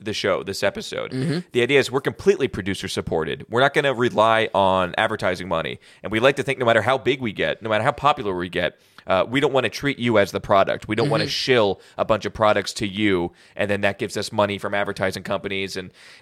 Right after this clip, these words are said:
Speaker 1: it's kind of a messy thing. We're not gonna care about the products. We're basically lying to you, and we're all
Speaker 2: Mm.
Speaker 1: about growing the advertising base or just
Speaker 2: Sure.
Speaker 1: getting more and more listeners so we can take all those download numbers and go pitch it to advertising companies.
Speaker 2: Yeah.
Speaker 1: Like, you actually become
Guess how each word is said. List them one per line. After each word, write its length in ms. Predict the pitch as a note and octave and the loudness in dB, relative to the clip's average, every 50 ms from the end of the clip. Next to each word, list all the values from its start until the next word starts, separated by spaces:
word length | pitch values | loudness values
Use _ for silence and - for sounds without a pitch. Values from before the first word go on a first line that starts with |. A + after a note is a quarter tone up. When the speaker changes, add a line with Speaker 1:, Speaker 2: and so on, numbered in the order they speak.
| _ _ _ - | _ _ _ -12
Speaker 1:
it's 80 | D3 - | -4 0
kind 120 | - A3 | 0 0
of 80 | G#3+ F#3+ | 0 2
a 20 | |
messy 280 | D#3 D3 C#3 C3 - A2+ | 4 4 4 4 4 0
thing. 400 | - - G#2 F2 D#2 - - G#2 | 0 0 -2 -2 -4 -8 -8 -2
We're 100 | A2 B2 | 2 4
not 120 | C#3 C#3+ D3 | 4 4 4
gonna 120 | D#3+ D3 | 2 -2
care 220 | C3 - C#3+ C#3 C#3 | -2 0 2 2 4
about 180 | A#2+ C#3 B2+ | 4 2 0
the 60 | B2+ | 0
products. 440 | - - C3 B2 A#2+ A#2+ A#2+ A2 - | 0 4 4 6 6 4 2 0 -2
We're 120 | G2+ G2+ G2 | -6 -8 -6
basically 400 | F#2+ - A#2 A2+ - A#2 A2 F#2+ | -2 0 0 0 0 -2 -4 -4
lying 400 | G2 G#2+ G#2 G#2+ A2 A2+ A#2 A2+ | 0 2 2 4 2 2 -2 -4
to 120 | - C3 A#2+ | -4 -4 -2
you, 340 | A2+ A2 A2+ A2 G#2+ G#2+ G#2 - - - - - | 0 0 0 2 0 -2 -4 -6 -14 -20 -12 -6
and 180 | - G#2 G#2+ G2 | -4 -4 -2 0
we're 100 | G#2 A2 | 0 2
all 240 | - A#2+ A#2+ A#2+ A#2+ | 6 6 6 6 6
Speaker 2:
Mm. 40 | A#2 | 4
Speaker 1:
about 260 | - A2 G#2+ G#2+ - G#2+ | 4 2 2 2 0 -2
growing 720 | A2 A2 G2+ G#2 G#2+ A2+ A2 G#2 G#2 G2+ G2 G2 G2 G2 F#2+ | -4 0 2 4 6 6 6 4 2 0 -2 -4 -6 -10 -6
the 120 | - G2 G#2+ | 0 2 4
advertising 560 | G#2 G2 G#2 G2+ - G2+ F#2 F#2+ - G2 G2 | 4 4 2 0 0 0 0 0 -2 -6 -8
base 380 | F2 F#2 F2+ F#2 F2+ F2 - - | -4 -2 -2 -2 -2 -4 -6 -8
or 160 | - G#2 G#2+ G2 | -6 -6 -4 -2
just 200 | G#2 A2+ A2+ A#2 | -2 -2 -2 0
Speaker 2:
Sure. 60 | A#2+ | 2
Speaker 1:
getting 200 | A#2+ A#2 A2+ A2+ | 0 0 0 0
more 120 | A2 G#2+ G#2+ | 0 -2 0
and 60 | G#2 | 0
more 140 | G2+ G2+ G2 | 0 0 0
listeners 520 | G2 G#2 G#2 - - C#3+ C#3+ D3+ D#3 - _ _ - _ | 0 0 -2 -2 -4 -6 -6 -6 -8 -10 _ _ -20 _
so 140 | - - B2+ | -10 -8 -6
we 80 | A#2 | -6
can 120 | - A#2 G2 | -6 -8 -6
take 240 | - - B2 A2+ A2+ | -2 -2 0 2 2
all 120 | A2+ A2 | 2 2
those 160 | G2+ G2+ F#2+ | 2 0 -2
download 460 | - - G#2 G#2 G#2 G2 F#2+ F#2+ F#2 | 0 0 0 0 0 -2 -2 -4 -4
numbers 460 | F2+ F#2 F#2 F2+ E2+ F#2 F2+ F2+ - - _ _ _ - | -6 -8 -8 -6 -4 -4 -4 -4 -8 -12 _ _ _ -12
and 80 | G#2 F#2+ | -6 -2
go 100 | G#2+ G#2 | -2 -2
pitch 280 | - - A2+ G2+ - | 0 -2 -4 -4 -6
it 80 | G2 - | -6 -4
to 80 | - | -2
advertising 540 | F#2 G2+ F#2+ F#2 F#2+ - - C2+ - D#3 C#3+ | 0 0 -2 -2 -4 -6 -6 -8 -8 -8 -10
companies. 240 | - B2 A#2+ A2+ A#2 | -8 -6 -4 -4 -4
Speaker 2:
Yeah. 40 | A#2 | -4
Speaker 1:
Like, 180 | A#2 G#2+ - | -4 -6 -4
you 160 | A#2+ C3 D3 C#3+ - | -4 -4 -2 0 0
actually 420 | B2+ B2 B2 - - B2 A2 G#2 | 0 0 0 -4 -8 -8 -8 -8
become 440 | F#2+ G2 F#2+ - - G2 G2 F#2+ F2+ | -8 -8 -8 -4 -2 -2 -2 -2 -4